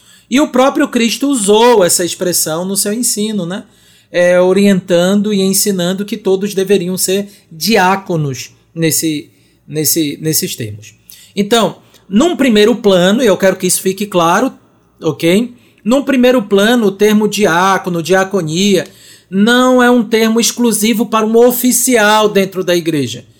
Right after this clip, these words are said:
Pelo contrário, é uma expressão que significa serviço. E, num sentido geral, todos os cristãos são chamados a servirem,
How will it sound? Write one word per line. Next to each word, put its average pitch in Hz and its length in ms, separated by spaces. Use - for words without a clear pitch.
Pelo 240 180
contrário, 233 520
é 170 60
uma 202 160
expressão 233 520
que - 80
significa 240 540
serviço. 240 720
E, 208 100
num 233 120
sentido 240 460
geral, 196 640
todos 262 380
os 247 120
cristãos 214 560
são 233 160
chamados 196 720
a 180 120
servirem, 233 720